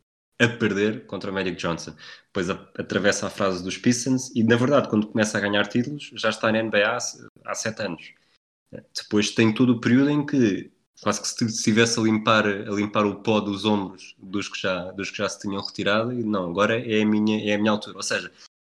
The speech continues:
ele não chegou, esteve longe de chegar à N B A com um berço de ouro. E nós percebemos neste, nesta série toda a evolução dele, a forma como se tornou, como foi,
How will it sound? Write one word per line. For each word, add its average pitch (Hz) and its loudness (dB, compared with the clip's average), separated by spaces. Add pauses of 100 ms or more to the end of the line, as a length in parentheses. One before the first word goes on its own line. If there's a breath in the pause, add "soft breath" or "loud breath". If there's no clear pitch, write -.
(140)
ele 113 2
não 139 4
chegou, 107 0 (260)
esteve 104 -2
longe 117 0
de - -10
chegar 107 -2
à 107 2
N 104 0
B 101 0
A 107 2
com 113 -4
um 107 0
berço 107 -2
de 95 -6
ouro. 82 -6 (500)
E 95 -4
nós 110 4
percebemos 110 2
neste, 95 -4 (140)
nesta 95 -2
série 104 0
toda 117 2
a 110 6
evolução 101 -2
dele, 104 0 (360 soft breath)
a 110 0
forma 117 2
como 110 0
se 107 -4
tornou, 107 2
como 107 2
foi, 110 2